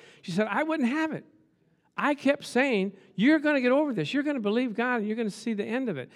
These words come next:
And just be encouraged." If she would have given in to him,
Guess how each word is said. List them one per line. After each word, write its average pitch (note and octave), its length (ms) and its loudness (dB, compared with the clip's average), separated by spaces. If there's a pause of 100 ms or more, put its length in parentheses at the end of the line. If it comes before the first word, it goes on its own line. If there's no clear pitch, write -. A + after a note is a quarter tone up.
(160)
And D3+ 140 0
just A3 220 -2
be B3+ 100 0
encouraged." A#3+ 680 -4 (220)
If G3+ 200 6
she D4+ 200 6
would D4 120 4
have F3+ 120 4
given G3+ 280 8
in D#4 180 6
to F#3 140 0
him, D3+ 320 0